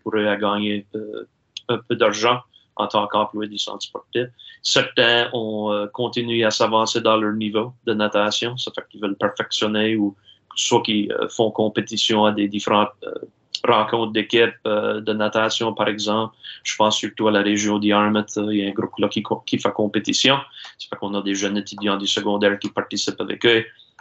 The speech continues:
mais qui sont quand même, euh, sauveteurs à la piscine. Ça fait que c'est, c'est vraiment intéressant de voir la variété. Euh, ben ouais, je,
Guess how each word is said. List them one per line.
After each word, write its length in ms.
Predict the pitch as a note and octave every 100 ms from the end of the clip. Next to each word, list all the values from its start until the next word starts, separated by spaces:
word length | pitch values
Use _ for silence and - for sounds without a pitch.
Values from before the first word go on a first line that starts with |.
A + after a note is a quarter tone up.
| -
mais 160 | A2
qui 140 | G2+ -
sont 180 | G#2+ G#2
quand 220 | G2 G2
même, 320 | G#2 G2+ G#2 G#2
euh, 100 | G2+
sauveteurs 480 | - G#2+ G#2 G#2 G#2
à 60 |
la 100 | G#2
piscine. 380 | - - - G#2
Ça 120 | -
fait 120 | -
que 80 | F#2+ - - - - -
c'est, 300 | - - A2
c'est 160 | - -
vraiment 280 | A#2 B2+ A#2+
intéressant 520 | A2+ A#2 A2+ A#2+ A2+
de 40 |
voir 200 | A2 A2+
la 120 | A2+
variété. 640 | G#2 G#2+ G#2 G#2+ G#2+ A#2 B2 B2 _ _
Euh, 680 | A2 G#2 G2+ G2 G2+ G2+ G2 A2 - -
ben 180 | G#2+ G#2
ouais, 280 | G#2+ G#2+ - -
je, 180 | -